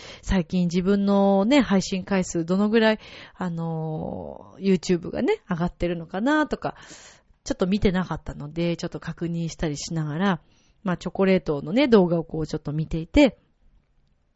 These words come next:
うん、あの、やっぱりね、自分の曲に自信を持って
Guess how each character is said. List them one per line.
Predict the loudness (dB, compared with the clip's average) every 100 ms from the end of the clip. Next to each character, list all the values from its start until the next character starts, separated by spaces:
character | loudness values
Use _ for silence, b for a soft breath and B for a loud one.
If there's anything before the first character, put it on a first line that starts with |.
| _ -8
う | -2
ん、 | 0 -2 -4
あ | -6
の、 | -4 -4 -8 B B B B B B -6
や | -2
っ |
ぱ | 4 4
り | 6
ね、 | 6 6
自 | 4
分 | 2 2
の | 4 4 2 -4 -4
曲 | -4 2 2 4 4 4 2 2 0
に | 2 6
自 | 6 4
信 | 2 2 4
を | 4
持 | 2
っ | 2
て | 4 6